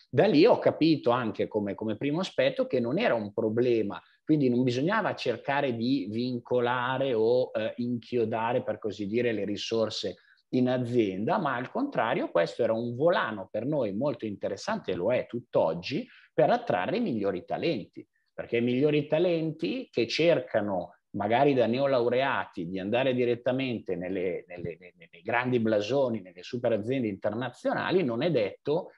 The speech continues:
che riescano a superare i passaggi di selezione e entrando dalla base hanno un percorso di crescita più lento. Mentre sapendo che questi attori guardano al nostro team e, e vedendo che,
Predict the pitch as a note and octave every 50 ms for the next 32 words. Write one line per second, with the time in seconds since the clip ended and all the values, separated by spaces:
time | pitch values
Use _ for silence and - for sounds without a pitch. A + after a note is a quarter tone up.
0 | _ _ _ - G#3 D#3+ B2 A2+ G#2 G2 F#2+ - - C3+ C#3+ A2+ G2+ - - G#2+
1 | F#2 - C#3 C3+ G2+ F2+ E2+ F2+ G2 A#2+ A#2+ G2 - D#2+ D#2 - - - F#2+ G2+
2 | F#2 F2 G2+ F2 F2+ F2+ - - F#2+ F2+ B2+ F#3+ F#3+ - - A#2 G2 E2+ D#2 E2+
3 | G2+ C#3+ G3 A3 - - - _ _ - C3+ C#3 B2+ C3 B2+ B2 B2 - E3+ E3
4 | D3+ B2+ A#2 G#2+ G2+ G#2 F#2+ F2+ - - A2 B2 A#2+ C3+ F#3+ G#3+ F3 A#2+ F#2+ E2+
5 | F#2+ A2+ C#3+ F3+ B2+ F#2 G2+ G#2 G2+ - G#2 G2 - G2+ F#2+ E2+ - - C#3 D3
6 | E3+ F#3+ - - F2 F2+ - - C#3+ C3 - C3+ - - G2 F#2+ A#2 D#3 D#3+ A#2
7 | F2+ - _ - - - _ _ _ _ _ _ _ - C3 E3 F3 D#3 - -
8 | A#2+ A2 - - C3 A#2+ - - G3 G3+ F#3+ C#3 B2+ A2+ A2 G#2+ F2 F2+ F2+ F2+
9 | - A#2+ B2 A#2+ - - B2 A2+ A#2 - E3 E3+ D#3+ C#3 A#2 G2 F2+ F2+ A2 C3+
10 | D#3 D#3 D3 C3 A2+ G2 F#2+ F#2+ F#2 F2 F2 F2 D#2+ - - - F2 E2+ F2+ A2+
11 | C3 C3+ C3+ B2+ - - A#2+ A2 A2+ - - D3+ D#3 C#3+ B2 G#2 F2+ E2+ C#2+ -
12 | - _ _ _ _ - A#2+ A2+ A2 - - A#2+ G#2+ F#2 G#2 A2 A2+ D3 F3 E3+
13 | D3+ B2+ G#2+ F#2+ D#2+ - F#2+